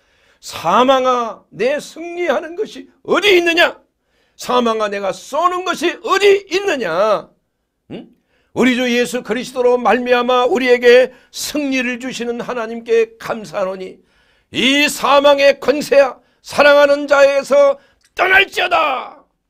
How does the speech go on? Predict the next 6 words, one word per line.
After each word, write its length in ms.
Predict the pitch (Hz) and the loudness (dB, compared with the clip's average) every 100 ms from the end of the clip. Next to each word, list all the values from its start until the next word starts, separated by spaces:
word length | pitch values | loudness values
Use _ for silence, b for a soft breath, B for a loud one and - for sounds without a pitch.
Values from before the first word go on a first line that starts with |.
| _ _ _ | _ _ _
파쇄될지어다. 1300 | - 339 359 311 349 - - 381 - 370 339 254 - _ _ _ _ _ _ _ _ _ _ _ _ _ _ _ | -4 0 0 0 -8 -4 -2 0 0 -2 0 -2 -4 _ _ _ _ _ _ _ _ _ _ _ _ _ _ _
말씀의 640 | - 262 320 - 359 330 320 | -2 0 0 -6 -2 -2 -2
지팡이를 640 | - 320 - 302 294 277 | -4 -4 0 0 0 -4
던진 360 | - 269 233 214 | 0 -2 -2 -8
거예요. 380 | 180 147 120 95 _ _ _ _ _ _ | -10 -12 -16 -20 _ _ _ _ _ _
응? 140 | 127 | _